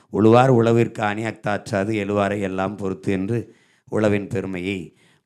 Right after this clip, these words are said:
பாடியிருக்கிறார்கள் முன்னவர்கள் எல்லாம். கம்பர், கபிலர் எல்லோருமே பாடுகிறார்கள். அதில் அந்த உழவுக்கு திருநாள் வைத்தவன் தமிழ் பெருங்குடியோன்.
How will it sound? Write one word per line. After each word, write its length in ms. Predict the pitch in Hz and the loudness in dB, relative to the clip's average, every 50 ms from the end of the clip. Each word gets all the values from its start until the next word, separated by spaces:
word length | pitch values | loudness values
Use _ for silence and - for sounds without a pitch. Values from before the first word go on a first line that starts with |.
| - | -4
பாடியிருக்கிறார்கள் 540 | 92 101 98 95 90 - 98 95 92 92 98 | -2 0 0 0 0 0 0 0 0 0 -2
முன்னவர்கள் 500 | 101 98 95 95 101 98 95 92 95 95 | -4 -4 -4 -2 -2 -2 -2 -2 -2 -2
எல்லாம். 380 | 95 95 95 98 98 101 - - | -2 -2 -2 -4 -4 -6 -6 -6
கம்பர், 400 | - 101 101 101 95 95 101 104 | -4 -4 -2 -2 -2 -2 -2 -2
கபிலர் 400 | - 101 98 104 101 107 107 110 | -4 -2 -2 0 0 0 0 -2
எல்லோருமே 540 | 101 101 104 113 120 123 120 120 127 127 | -2 2 6 8 8 8 8 6 4 2
பாடுகிறார்கள். 600 | 131 127 123 110 107 104 95 90 82 80 85 - _ _ _ _ _ _ _ _ _ _ _ _ _ _ _ _ _ _ _ _ _ _ _ - - _ _ _ _ _ _ _ _ _ - | 2 2 2 2 2 2 0 -2 -6 -8 -12 -16 _ _ _ _ _ _ _ _ _ _ _ _ _ _ _ _ _ _ _ _ _ _ _ -20 -20 _ _ _ _ _ _ _ _ _ 4
அதில் 260 | 107 135 143 156 160 | 4 6 6 6 6
அந்த 300 | 165 151 151 156 160 160 151 151 147 156 156 - - - - _ _ _ _ _ _ _ _ _ _ _ _ _ _ - | 4 4 4 4 6 8 8 8 8 6 2 -4 -12 -20 -20 _ _ _ _ _ _ _ _ _ _ _ _ _ _ 0
உழவுக்கு 580 | - 143 156 170 180 180 175 165 - 170 160 | 4 4 6 6 6 4 2 0 -2 -4 -2
திருநாள் 400 | - - 151 151 156 151 147 143 | 2 2 2 2 4 4 4 4
வைத்தவன் 800 | 135 127 123 127 123 110 107 117 127 139 120 95 90 90 95 _ | 4 4 4 2 0 -2 -4 -4 -4 -6 -10 -12 -14 -16 -20 _
தமிழ் 360 | - - 107 107 113 113 107 - | -6 -4 -4 -2 -2 -4 -6 -6
பெருங்குடியோன். 640 | - 104 98 101 101 95 90 90 92 95 110 127 | -8 -8 -6 -4 -2 -2 0 2 4 4 4 2